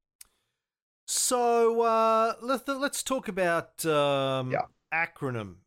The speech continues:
Speaker 1: and shadow and the Iowa caucuses, if we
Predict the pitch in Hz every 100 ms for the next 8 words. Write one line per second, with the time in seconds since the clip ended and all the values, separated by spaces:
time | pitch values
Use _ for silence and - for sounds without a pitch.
0 | _ 131 123 120 113 - - 131 127 110
1 | 98 92 104 - 120 120 117 113 - 131
2 | 123 123 110 107 - 127 120 113 107 98
3 | 87 107 - _ 104 101 98